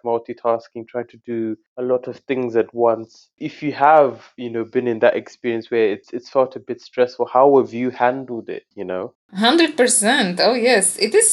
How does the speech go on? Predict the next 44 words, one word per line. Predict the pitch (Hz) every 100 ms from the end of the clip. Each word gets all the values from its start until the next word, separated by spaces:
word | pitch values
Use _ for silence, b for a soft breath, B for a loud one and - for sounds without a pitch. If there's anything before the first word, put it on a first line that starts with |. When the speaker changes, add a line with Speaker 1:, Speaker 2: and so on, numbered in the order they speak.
| -
Speaker 2:
stressful, | 233 - 294
and | 214 214
I | 214
am | 214 202
the | 208
person | 214 269 247 208
that | 208 208
is | 196
like, | 196 190 - - -
you |
know, | 220 208
if | 254
I | -
have | 269 302
something | 311 294 285
on | 269
my | 254
mind, | 269 247
I'll | 240
tell | 277
you | 247
quickly, | 247 269 208 180
right | 196 233 240
now. | 226 175 180 - -
So, | 226 220
yeah, | 247 311 494
I | - 214
have, | 233 285 254 220
uh, | 226 214 208
I | 226
have | 240 285 269
a | 247
lot | 247 247
of | 202
energy, | 214 220 202 185 151
and | 185 202
it, | 208 190 -
'cause | - 190
one | 202 233 269
can | 277 240
find | 240 233
it | 226
stressful. | - - 240 - 160 180 -
But, | 233